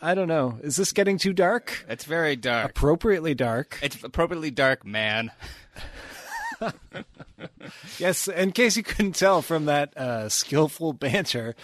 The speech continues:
Speaker 1: this week on the show, we are talking about Dark Man, the nineteen ninety Sam Raimi movie,
Speaker 2: Mm-hmm.
Speaker 1: starring Liam Neeson,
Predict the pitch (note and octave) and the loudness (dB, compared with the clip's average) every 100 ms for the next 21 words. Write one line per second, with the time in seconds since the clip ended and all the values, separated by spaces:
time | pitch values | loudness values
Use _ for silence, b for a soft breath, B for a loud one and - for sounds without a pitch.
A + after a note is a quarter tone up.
0 | B B C#3 D3+ - E3 D#3 D#3 D3 C3 | B B -8 -4 0 2 2 2 0 0
1 | D3+ C#3+ C3+ B2 C#3 D#3+ D3 D#3 F3 F#3+ | 2 4 2 0 2 2 0 -2 -2 -2
2 | E3 A#2 G2 G#2 F#2+ - F#2+ E2+ F2 E2+ | -4 -4 -6 -10 -10 -12 -12 -12 -14 -18
3 | - F#2 G2 A#2 B2+ C3 B2 A#2+ C3 C3 | -18 -14 -8 -8 -6 -6 -4 -2 -2 -2
4 | B2 - - - C3 C3 B2 A#2+ C3 C#3 | -4 -8 -10 -4 -2 0 -2 -2 0 0
5 | C#3+ D3 D3+ F3 G3 G#3+ _ _ - A#3+ | 0 -2 -2 -2 -2 -6 _ _ -6 -4
6 | C4+ D4 B2 F#2+ _ - - C3 B2 B2 | -2 -2 -2 -6 _ -4 0 0 0 0
7 | B2 C#3+ C3+ C3+ C3+ - F#3 A3 | 0 2 2 0 0 -2 -4 -6